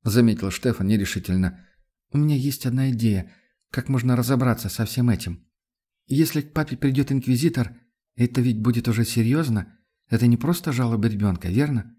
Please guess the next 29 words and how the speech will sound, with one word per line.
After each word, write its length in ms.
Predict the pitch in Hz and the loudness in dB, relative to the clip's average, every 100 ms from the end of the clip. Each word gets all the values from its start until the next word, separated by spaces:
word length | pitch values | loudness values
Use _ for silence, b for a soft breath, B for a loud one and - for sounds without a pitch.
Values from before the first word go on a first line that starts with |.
| _ _ _ _ - | _ _ _ _ 0
Я 100 | 139 | 2
ведь 120 | 135 | 2
сказал, 480 | - 110 139 160 - b b | 0 -2 -2 -4 -8 b b
папа 220 | - 123 | -6 -4
состоятелен, 840 | 131 117 - 110 143 - 113 104 B B B | -4 -4 -2 0 0 0 -2 -2 B B B
и 80 | - | 2
он 80 | 120 | 2
вполне 380 | 117 131 151 160 | 2 -2 0 2
может 260 | 139 139 | 0 -2
себе 180 | 135 127 | -2 -2
позволить 680 | 127 - 120 131 139 127 - - | -2 -2 0 2 2 0 -4 -8
разобрать 580 | 113 117 135 120 117 98 | -4 0 0 2 0 0
старый 280 | - 117 113 | -2 0 -2
шкаф 480 | - 151 135 - - | -2 -4 -4 -8 -4
и, 320 | 117 113 113 B B B B _ | 0 2 0 B B B B _
не 120 | - 180 | 0 0
знаю, 460 | 117 147 127 101 | 2 0 -2 -4
сжечь 480 | 95 92 139 180 - | -6 -2 0 0 0
его, 120 | 123 | 0
может 260 | 117 107 98 | 2 0 -2
быть. 260 | 98 - - _ _ _ _ | -4 -6 -12 _ _ _ _
Если 320 | - 143 135 135 | -4 -2 0 -2
вы 120 | 131 | -2
поговорите 540 | 127 120 135 160 151 | -2 -2 0 0 -2
с 120 | 117 | -2
ним, 260 | 113 107 - B B B | 0 0 -2 B B B
вас 280 | 117 123 120 | 0 0 0
он 100 | 117 | -2
послушает. 640 | 120 - 117 - 101 - | -2 -4 -6 -6 -12 -16